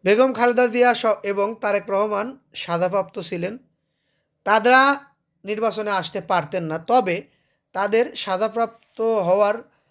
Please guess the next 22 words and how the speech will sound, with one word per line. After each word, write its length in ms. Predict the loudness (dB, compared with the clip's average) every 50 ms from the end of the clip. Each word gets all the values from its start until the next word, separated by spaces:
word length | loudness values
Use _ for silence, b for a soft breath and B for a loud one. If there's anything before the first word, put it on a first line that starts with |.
| _ _ _
যে 180 | -12 -6 -4 -4
মামলাগুলো 640 | -2 0 0 0 0 0 0 0 0 0 -2 -2
ছিল, 220 | -2 -2 -6 -6 -6
সেগুলো 360 | -4 -4 -4 -4 -2 -2 -2
নিষ্পত্তি 560 | -2 -2 -2 -2 -4 -6 -8 -8 -8 -6 -6
হয়ে 180 | -4 -4 -4 -6
গেছে। 240 | -8 -10 -12 -6 -2
এখন 440 | -2 0 4 6 4 4 4 -2 -8 b b b b b b b b b _ _ _ _ _ _ _ _ _ _ _ _ -14 -4
যদি 560 | 2 4 4 6 6 2 -2 -4 -4 -12 _ _ _ _ _ _ _ _ _
অনেক 340 | -2 0 2 2 2 2 2
মামলা 320 | 2 2 4 4 4 4
হয়েছে 600 | 6 6 6 6 4 2 0 0 2 4 4 2 0 -2 _ _ _ _ _ _ _ _ _ _ _
বিগত 600 | -10 -8 -4 -2 -2 -2 -2 0 -2 -2 -2 -4 -6
সরকার 440 | -4 0 0 0 0 2 2 2 2 2 -2 _ _ _ _ _ _ -14
শেখ 200 | -10 -10 -6 -6
হাসিনা 320 | -6 -6 -6 -6 -6 -6 -4
সহ 280 | -2 -2 0 0 -2
তাদের 320 | -2 -4 -4 -4 -2 -4 -4 -6 -10 -8
নেতাকর্মীদের 840 | -6 -6 -4 -4 -4 -4 -4 -6 -4 -6 -6 -4 -6 -6 -6 -8 _ _ _ _ _ _ _ _ _ -6
বিরুদ্ধে, 500 | -2 0 0 0 0 -2 -6 -10 -10 -10 _ _ _ _ _ _ _ _ _ _ _ _
সেই 260 | -10 -2 0 2 2 2
মামলার 680 | 2 2 2 2 2 4 4 4 4 2 0 -8 -12